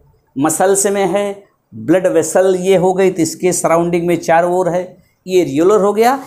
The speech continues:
ये लूजली अरेंज्ड होता है, तो ये हो गया लूजली अरेंज, जिसमें सेल्स मैट्रिक्स तो फाइबरस कम मात्रा में, कहीं कम कहीं ज़्यादा होता है, तो इसीलिए इसका क्लासिफिकेशन दे दिया कि अगर उसमें फाइबरस ज़्यादा हो जाएंगे तो टेंडन और लिगामेंट का फॉर्म कर लेगा,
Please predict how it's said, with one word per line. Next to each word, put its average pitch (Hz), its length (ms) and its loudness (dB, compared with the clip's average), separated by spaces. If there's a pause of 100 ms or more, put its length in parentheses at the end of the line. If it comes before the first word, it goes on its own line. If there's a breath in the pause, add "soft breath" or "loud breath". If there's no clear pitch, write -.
ये 185 100 2
लूजली 196 440 0
अरेंज्ड 220 400 2
होता 170 300 0
है, 220 180 0 (400)
तो 196 60 -8
ये 175 180 0
हो 160 160 0
गया 165 140 0
लूजली 160 480 -2
अरेंज, 170 420 -2
जिसमें 160 400 -2
सेल्स 165 360 -2
मैट्रिक्स 151 520 -4
तो 151 60 -10
फाइबरस 160 500 -4
कम 151 140 -6
मात्रा 151 380 -4
में, 151 160 -4 (240 loud breath)
कहीं 147 160 -2
कम 143 200 -4
कहीं 143 220 -4
ज़्यादा 147 300 0
होता 147 280 -2
है, 165 120 0
तो 160 140 -4
इसीलिए 160 320 0
इसका 160 220 -2
क्लासिफिकेशन 170 520 -2
दे 208 120 2
दिया 196 220 0 (320 loud breath)
कि 190 60 2
अगर 202 100 2
उसमें 202 220 0
फाइबरस 190 380 0
ज़्यादा 202 220 0
हो 208 140 0
जाएंगे 214 280 -2
तो 208 100 -4
टेंडन 196 380 -2
और 202 140 -2
लिगामेंट 208 460 -4
का 185 160 -4
फॉर्म 175 300 -2
कर 175 120 -2
लेगा, 208 340 0